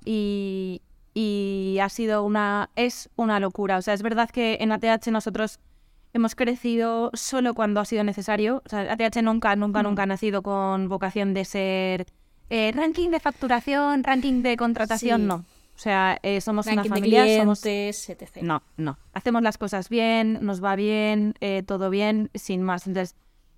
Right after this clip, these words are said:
Speaker 1: cuando hemos tenido que crecer, claro, yo empecé A T H con el equipo mío que tenía en el otro despacho. Entonces, eh, era mi, ya era mi equipo, ya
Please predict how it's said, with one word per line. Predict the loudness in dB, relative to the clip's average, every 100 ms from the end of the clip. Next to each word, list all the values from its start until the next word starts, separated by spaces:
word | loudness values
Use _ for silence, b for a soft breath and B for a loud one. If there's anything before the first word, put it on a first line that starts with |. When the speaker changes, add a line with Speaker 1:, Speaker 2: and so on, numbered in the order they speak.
| _
Speaker 1:
cuando | 0 2
hemos | 2 2
tenido | 2 2 2
que | 0
crecer, | 0 0
claro, | 2 2 0 -6 -12
yo | 0
empecé | 0 2 0
A |
T | 0
H | -2
con | 0 2
el | 2
equipo | 0 -2 0
mío | 2 2 4 2 0 -4 _
que | -6
tenía | -2 2 2
en |
el | 2
otro | 0 -2
despacho. | -4 -4 -4 -4 -6 -10
Entonces, | -6 -6 -8
eh, | -12 -14 _
era | 0 4
mi, | 4 4 0 -4
ya | 2 4
era | 4 4
mi | 2
equipo, | 0 -2 -4 -4 -2
ya | 0 0